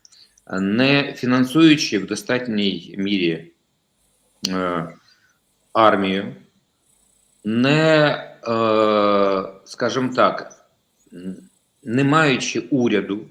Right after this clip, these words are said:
який повністю під контролем офісу, а повинен бути незалежним, який би працював на оборону цієї країни. Ми бачимо, що, ну, значущих результатів роботи уряду немає, як там і не міняє їх місцями.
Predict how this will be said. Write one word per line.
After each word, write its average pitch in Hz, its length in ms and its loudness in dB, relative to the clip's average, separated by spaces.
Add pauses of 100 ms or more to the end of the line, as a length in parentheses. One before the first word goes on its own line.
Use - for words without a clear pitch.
(160)
який 101 260 -6
повністю 120 500 -4
під 101 160 -4
контролем 101 520 -2
офісу, 95 440 -6
а 87 60 -4
повинен 107 440 -4
бути 98 200 -6
незалежним, 98 600 -6
який 90 280 -8
би 95 120 -4
працював 104 540 -4
на 98 80 -2
оборону 92 380 -4
цієї 87 300 -6
країни. 78 460 -10 (680)
Ми 95 80 -6
бачимо, 95 400 -2
що, 87 360 -6 (640)
ну, 104 220 -4
значущих 120 560 -2
результатів 104 640 -2
роботи 110 320 -2
уряду 120 320 -4
немає, 117 340 2
як 107 180 0
там 117 160 -4
і 117 160 -2
не 107 280 0
міняє 117 400 -2
їх 80 200 -8
місцями. 78 460 -10